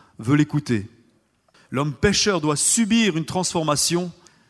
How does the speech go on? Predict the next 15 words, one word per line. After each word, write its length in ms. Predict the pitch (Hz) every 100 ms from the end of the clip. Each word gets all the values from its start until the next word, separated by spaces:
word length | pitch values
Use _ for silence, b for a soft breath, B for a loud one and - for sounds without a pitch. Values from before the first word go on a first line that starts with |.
| b -
Débarrassé 540 | 147 185 190 180 202
de 80 | 170
son 180 | - 170
péché, 440 | 175 170 190 190
il 120 | 156
peut 160 | - 147
être 480 | 220 214 196 165 135 - b b _
seulement 420 | - - 196 175
à 60 | 143
partir 320 | 151 - 156
de 60 |
ce 120 | 139 147
moment-là 420 | 139 131 139 - b b b b
en 160 | - 147
communion 720 | - - 185 170 160 147